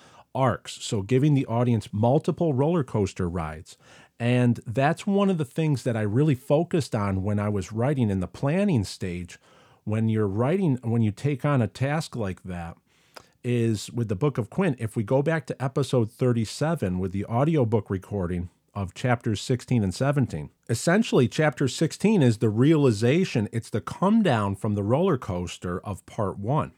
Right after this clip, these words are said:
And even though those two chapters are both in part one of the book, and then chapter seventeen is the catalyst,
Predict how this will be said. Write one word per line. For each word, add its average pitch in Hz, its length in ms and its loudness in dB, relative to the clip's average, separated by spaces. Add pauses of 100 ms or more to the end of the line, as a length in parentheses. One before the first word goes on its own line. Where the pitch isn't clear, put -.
And 120 280 2
even 175 260 4
though 156 180 6
those 135 300 4
two 131 220 0
chapters 139 400 -2
are 98 80 -2
both 117 260 0
in 101 80 -2
part 107 240 0
one 107 140 -2
of 95 80 -2
the 90 60 -4
book, 117 360 0 (180)
and 113 160 2
then 117 160 4
chapter 143 420 0
seventeen 143 600 2
is 135 320 2
the 127 160 0
catalyst, 143 840 -4